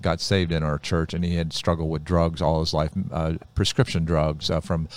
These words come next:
prescribed by a doctor, uh, for medical things. And it, it, nonetheless, no matter what the reason is, he was a druggie, and he was a wonderful guy, but he was just destroying his life, and they tried everything,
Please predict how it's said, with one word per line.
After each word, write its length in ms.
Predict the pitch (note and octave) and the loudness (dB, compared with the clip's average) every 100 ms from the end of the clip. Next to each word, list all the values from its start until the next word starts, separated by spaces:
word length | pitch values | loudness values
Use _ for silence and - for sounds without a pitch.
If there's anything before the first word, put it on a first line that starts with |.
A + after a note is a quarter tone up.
| - - - | -16 -18 -10
prescribed 420 | - G#2 - G#2+ | 0 2 6 4
by 140 | F#2+ F2 | 6 4
a 100 | E2 | 4
doctor, 760 | D#2+ F2 F2+ - E2 D#2+ D#2+ | 4 4 4 2 2 4 2
uh, 120 | D#2+ D#2+ | -2 -2
for 260 | E2 D2+ | 0 0
medical 520 | D#2+ F2+ F2+ F2 D#2+ D#2 | 2 2 2 0 -2 -2
things. 400 | F2 D#2+ D#2+ E2 | -2 -2 -4 -4
And 100 | D#2+ | -4
it, 120 | D2+ | -6
it, 300 | D2 C#2 C#2+ | -6 -8 -4
nonetheless, 580 | F2 F2+ D#2+ E2 D#2+ - | 0 0 2 2 2 0
no 80 | F2 | 0
matter 160 | E2 D#2+ | 2 2
what 140 | E2 | 0
the 60 | D2+ | 2
reason 360 | E2+ F2 D#2+ | 2 2 2
is, 180 | D#2 D2 | -2 -4
he 120 | E2 | -6
was 140 | D#2 D2+ | -6 -6
a 40 | |
druggie, 460 | C#2+ D#2+ F#2+ F2+ D2+ | -2 0 2 0 0
and 160 | D#2 D2+ | 0 -2
he 300 | C#2+ D#2+ E2 | -2 -2 -2
was 180 | D2+ | -2
a 60 | D#2+ | 0
wonderful 420 | D#2+ A2 A#2 D#2 | 2 4 4 2
guy, 340 | D2+ D#2+ F#2 D#2 | 2 2 2 0
but 120 | D2+ | -2
he 100 | D#2 | -4
was 200 | D#2 D#2 | -6 -8
just 220 | E2 - | -8 -8
destroying 460 | D#2 - - E2 D#2 | -6 -4 0 0 0
his 180 | D2+ D#2 | -2 0
life, 320 | E2 E2 D#2 | 0 0 -2
and 80 | D2 | -4
they 40 | |
tried 260 | D2 E2 D#2 | -2 0 2
everything, 500 | E2+ E2 E2 D#2+ E2 | 0 -2 -4 -6 -8